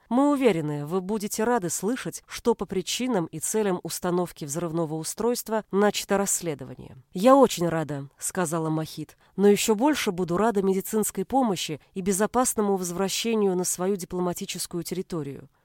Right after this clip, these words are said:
Солнечный продолжал так, будто Мохит и слова не сказала. «Ради вашей же безопасности, госпожа посол, мы просим вас пройти с нами под защиту шести раскинутых ладоней,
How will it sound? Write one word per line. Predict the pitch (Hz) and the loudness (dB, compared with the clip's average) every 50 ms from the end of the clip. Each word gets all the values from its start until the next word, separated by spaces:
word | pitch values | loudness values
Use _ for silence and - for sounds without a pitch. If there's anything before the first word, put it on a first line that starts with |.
| _ | _
Солнечный | - - - 311 330 302 294 277 254 - 226 247 240 214 | -4 -2 2 2 4 4 4 4 2 2 2 2 2 2
продолжал | - 226 208 220 220 220 180 214 226 220 208 | 2 0 2 2 2 2 2 0 0 0 -2
так, | _ - 262 269 262 254 - - | _ 0 0 0 0 0 -2 -10
будто | 202 170 175 202 202 _ - - 202 | -10 -6 -6 -6 -6 _ -4 -4 -2
Мохит | 196 196 196 190 - - 214 - | 0 0 -2 -2 -2 -6 -8 -6
и | 214 202 | -4 -6
слова | - - 262 262 208 165 | -4 0 0 0 0 0
не | 147 143 135 | -2 -4 -6
сказала. | - - - 143 131 127 139 131 127 - - - - _ _ _ _ - | -8 -10 -10 -12 -10 -10 -12 -12 -12 -14 -16 -18 -20 _ _ _ _ 0
«Ради | - 254 277 233 226 254 | 4 6 6 6 6 4
вашей | 247 269 254 - 240 226 | 4 4 2 2 0 -2
же | 208 233 | -2 -2
безопасности, | 214 233 208 254 254 - 262 208 - - 165 151 - - - 170 | -2 0 0 0 0 0 0 -2 -2 -2 -6 -8 -8 -8 -10 -10
госпожа | 151 160 - - - 180 170 147 185 175 | -8 -6 -8 -4 -2 -4 -2 -2 -2 -2
посол, | - 208 214 - - - 269 294 294 277 254 | 0 0 2 2 2 2 2 2 4 4 4
мы | 226 220 208 | 4 4 2
просим | - - 214 226 233 226 - 247 240 | 2 4 4 4 4 4 2 0 2
вас | 220 240 240 - | 2 2 0 -2
пройти | - - 208 202 185 - - 175 | -2 -2 -2 -2 -2 -2 -2 -2
с | - - - | -2 0 2
нами | 190 190 202 208 226 233 | 2 4 4 4 2 0
под | - - 196 156 | -2 -4 -6 -4
защиту | 139 180 175 160 - - 208 208 - 233 226 - - | -2 -4 -2 -2 -2 -2 -2 -2 -2 -2 -6 -6 -6
шести | - - 320 285 - - - 262 | -6 -2 0 0 0 2 2 2
раскинутых | 240 233 - - - 220 226 214 202 - 214 - - | 2 4 2 0 -4 0 2 2 2 2 0 -2 0
ладоней, | 220 226 233 202 190 180 156 147 139 131 127 | 0 0 0 0 0 -2 -2 -2 -4 -8 -10